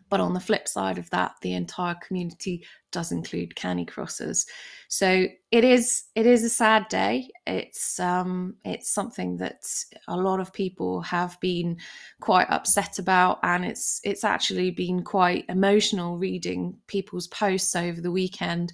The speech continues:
about attending Park Run, where they felt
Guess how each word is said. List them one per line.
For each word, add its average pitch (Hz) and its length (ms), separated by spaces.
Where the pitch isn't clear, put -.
about 180 320
attending 175 480
Park 175 420
Run, 175 240
where 170 140
they 170 160
felt 170 380